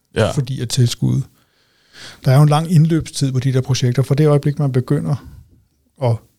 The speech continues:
Speaker 2: undersøge det, at man gerne vil lave en stor varmepumpe, der udnytter overskudsvarme,
Speaker 1: Ja.
Speaker 2: til at projektet står og kører, der går
Speaker 1: Ja.
Speaker 2: i hvert fald et år, måske mere end det,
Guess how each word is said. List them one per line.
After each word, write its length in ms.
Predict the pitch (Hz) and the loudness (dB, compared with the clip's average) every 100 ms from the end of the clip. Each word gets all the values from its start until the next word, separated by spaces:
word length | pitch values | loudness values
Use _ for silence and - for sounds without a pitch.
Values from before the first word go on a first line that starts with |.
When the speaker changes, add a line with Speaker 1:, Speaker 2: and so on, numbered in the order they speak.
| _ | _
Speaker 2:
undersøge 680 | 143 165 190 - 156 143 147 | 2 4 4 0 -4 -4 -2
det, 160 | 151 135 _ _ _ _ | -4 -8 _ _ _ _
at 100 | 135 | -2
man 100 | 120 | -2
gerne 180 | 117 131 | 0 0
vil 80 | 131 | 2
lave 320 | 123 135 175 | 2 0 0
en 200 | 127 123 | -2 -2
stor 320 | - 135 110 | -4 -4 -4
varmepumpe, 360 | 110 120 135 127 | -6 -8 -10 -8
der 60 | 127 | -6
udnytter 260 | 123 120 | -6 -4
overskudsvarme, 540 | 139 165 160 - 147 135 - 110 | -4 -6 -10 -8 -10 -10 -12 -2
Speaker 1:
Ja. 180 | 123 117 107 - | 0 0 -4 -6
Speaker 2:
til 160 | - | -2
at 120 | 127 | 0
projektet 440 | - 123 131 131 135 | 0 0 0 -2 -2
står 140 | 120 113 | -2 -4
og 100 | - | -4
kører, 320 | 123 110 127 - _ - _ | -2 0 -2 -4 _ -20 _
der 80 | 123 | -4
går 140 | - | -2
Speaker 1:
Ja. 100 | - | -2
Speaker 2:
i 40 | 127 | -4
hvert 200 | 117 131 | -8 -8
fald 140 | 127 | -6
et 80 | 110 | -6
år, 280 | 110 - - _ _ - | -8 -12 -20 _ _ -18
måske 300 | 113 131 120 | -10 -8 -8
mere 180 | 113 113 | -8 -6
end 100 | |
det, 80 | 113 | -4